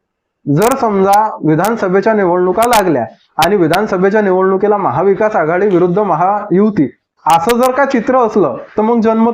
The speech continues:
कुठं जाणार आहे? आता या सगळ्या गोष्टीच्या पार्श्वभूमीवर बोलताना मी तुम्हाला हे सुद्धा सांगेन की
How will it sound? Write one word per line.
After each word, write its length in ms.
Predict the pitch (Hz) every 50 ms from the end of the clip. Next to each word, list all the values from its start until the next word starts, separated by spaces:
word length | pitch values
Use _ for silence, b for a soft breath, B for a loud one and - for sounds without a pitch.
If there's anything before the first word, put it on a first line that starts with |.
| 233 233
कुठं 220 | 240 190 208 202
जाणार 260 | 170 147 139 127 -
आहे? 400 | 165 - - _ _ _ _ - _ _ _ _ _ _ _
आता 260 | - 151 160 - 262 254
या 300 | 214 170 165 185 240 254
सगळ्या 320 | - 240 226 240 240 254
गोष्टीच्या 500 | 247 247 233 - - - 247 233 - 269
पार्श्वभूमीवर 760 | 262 247 202 185 196 - 262 233 233 214 214 233 233 240 240
बोलताना 500 | 233 185 180 175 180 180 208 208 214 226
मी 120 | 226 233 233
तुम्हाला 300 | 226 233 220 233 240 226
हे 160 | 180 220 247
सुद्धा 320 | 240 311 233 220 285 269
सांगेन 340 | 269 233 185 170 160 170 196 214 - _ _ _ _ _ - -
की 380 | 240 247 262 277 285 285 349